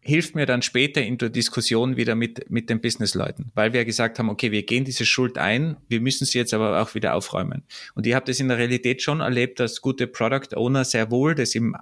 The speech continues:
im Blick haben und das dann auch einkalkulieren, dass die sagen, okay, wir brauchen dann nochmal zwanzig, dreißig Prozent später die nächsten Wochen und wir planen das dann auch dementsprechend mit ein oder wir hängen das an andere Features sinnvoll dran. Also wenn die Awareness da ist,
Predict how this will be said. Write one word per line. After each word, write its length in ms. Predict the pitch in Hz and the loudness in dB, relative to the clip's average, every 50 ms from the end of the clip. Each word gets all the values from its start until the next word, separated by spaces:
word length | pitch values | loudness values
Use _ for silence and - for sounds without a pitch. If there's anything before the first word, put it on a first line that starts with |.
| _ _ - | _ _ -6
im 160 | - 107 - | -4 -4 -2
Blick 360 | - - - - - - - | -2 -2 -2 -2 -4 -4 -2
haben 360 | 98 92 95 110 131 156 170 - - - - - _ | 0 0 2 0 0 -2 -4 -6 -16 -20 -20 -10 _
und 140 | - 113 117 | -4 -2 0
das 140 | 123 123 - | 0 0 0
dann 180 | - 139 131 | 0 0 0
auch 240 | - - 123 131 - | 2 2 0 0 0
einkalkulieren, 760 | - - 123 120 - - 98 92 - - 92 - 73 - - | -2 -2 -2 -2 0 -2 -2 -2 -2 -4 -4 -4 -4 -6 -6
dass 120 | - - | -6 -6
die 80 | - - | -4 -2
sagen, 460 | 107 - 110 110 113 117 123 120 - - | -2 0 0 0 0 0 -2 -2 -2 -4
okay, 300 | 110 - - 135 123 104 | -4 -2 -2 -2 -2 0
wir 120 | 107 98 | -2 -4
brauchen 380 | - - 98 127 135 - 135 113 | -2 0 0 0 0 -2 -2 -2
dann 140 | 110 107 | -2 -2
nochmal 300 | 101 98 95 - 101 95 | -2 -4 -4 -4 -4 -4
zwanzig, 360 | - - 98 98 - - 95 - | -2 -2 -2 -2 -2 -4 -6 -6
dreißig 380 | - - 95 92 - - - | -4 -4 -4 -4 -4 -8 -10
Prozent 500 | - - - - 87 90 95 92 - - - - - _ | -12 -8 -4 -2 0 0 -2 -2 -6 -14 -20 -20 -14 _
später 520 | - - - - 113 113 113 113 101 95 | -8 -4 0 2 2 2 2 0 -2 0
die 100 | 92 107 | 0 0
nächsten 400 | 107 107 107 - - - 107 95 | 0 2 0 0 -2 -2 -2 0
Wochen 360 | 104 104 104 - - 107 92 | 0 -2 -2 -2 -6 -6 -6
und 220 | 92 95 - 98 92 | -6 -4 -4 -4 -2
wir 100 | 107 101 | -2 -2
planen 360 | - 104 104 110 123 127 117 | 0 2 2 2 2 0 0
das 160 | 110 110 - | -2 -4 -4
dann 180 | - 113 107 - | -2 -2 0 0
auch 280 | - 98 - - - - - | 0 -2 -2 -4 -12 -12 -6
dementsprechend 680 | - 110 110 113 107 - - 101 101 - - 98 113 | -2 -2 0 0 -2 -2 -2 -2 -2 -2 -2 -4 -4
mit 240 | 107 107 - - - | -2 -4 -2 0 0
ein 340 | 101 113 127 139 139 135 - - - - - _ | 2 2 2 0 -2 -4 -8 -12 -20 -20 -20 _
oder 240 | - - 101 104 101 | -4 -2 0 0 2
wir 100 | 107 104 | 0 2
hängen 220 | 110 107 110 104 101 | 2 2 2 2 0
das 160 | 101 - - | 0 0 0
an 100 | 101 90 | 0 0
andere 320 | 107 107 113 110 107 104 | 0 0 0 0 0 -2
Features 560 | 95 - 117 113 113 - 110 101 - - - - | -2 -2 -2 -2 -2 -2 -2 -2 -2 -4 -4 -4
sinnvoll 460 | - - - 123 113 110 - 101 98 | -4 -2 -2 -2 -2 -2 -2 -4 -4
dran. 380 | - - 98 101 120 143 147 - | -2 0 0 0 0 0 -2 -2
Also 320 | - 104 - 120 110 - - - - - _ | -2 -2 0 -2 -2 -4 -6 -18 -20 -10 _
wenn 180 | - 113 135 156 | -2 0 0 2
die 160 | 160 147 - 92 | 0 0 2 0
Awareness 560 | 117 113 113 113 113 127 135 120 107 - - | 0 0 2 2 2 2 0 0 -2 -2 0
da 260 | - 101 104 127 147 | 2 2 2 2 2
ist, 480 | - 117 151 170 - - - - - | 2 0 0 0 0 0 -2 -2 -6